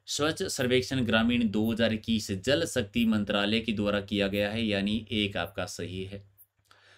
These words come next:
अगला है कि निम्नलिखित में से किस टीम ने इंडियन प्रीमियम लीग दो हज़ार इक्कीस का चौदहवाँ संस्करण जीता है?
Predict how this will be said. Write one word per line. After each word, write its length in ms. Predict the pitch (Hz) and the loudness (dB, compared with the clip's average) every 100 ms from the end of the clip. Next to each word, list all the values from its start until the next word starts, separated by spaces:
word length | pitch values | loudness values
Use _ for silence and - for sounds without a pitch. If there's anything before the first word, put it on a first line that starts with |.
| _ _ | _ _
अगला 220 | 131 139 | 0 2
है 80 | 139 | 2
कि 140 | 135 135 | 4 4
निम्नलिखित 400 | 127 143 135 135 | 4 2 0 0
में 80 | 131 | 0
से 240 | 135 135 | 2 2
किस 420 | - 180 170 - | 2 -2 -2 -2
टीम 200 | 127 120 | 2 4
ने 320 | 117 95 104 101 _ _ - | 4 2 0 -4 _ _ -2
इंडियन 500 | 123 135 135 139 139 | 0 2 2 2 0
प्रीमियम 480 | 120 123 123 131 135 | -2 0 2 2 2
लीग 340 | 120 123 117 107 | 2 2 2 0
दो 160 | 107 113 | 0 0
हज़ार 220 | 113 110 | 2 0
इक्कीस 320 | 107 117 113 | 0 -2 -2
का 240 | - 113 113 | -2 0 0
चौदहवाँ 600 | 110 110 110 110 117 123 | -2 -2 0 0 0 0
संस्करण 520 | 113 107 98 - 113 | -2 -6 -6 -2 -2
जीता 300 | 95 92 92 | -2 -4 -6
है? 180 | 87 92 | -8 -12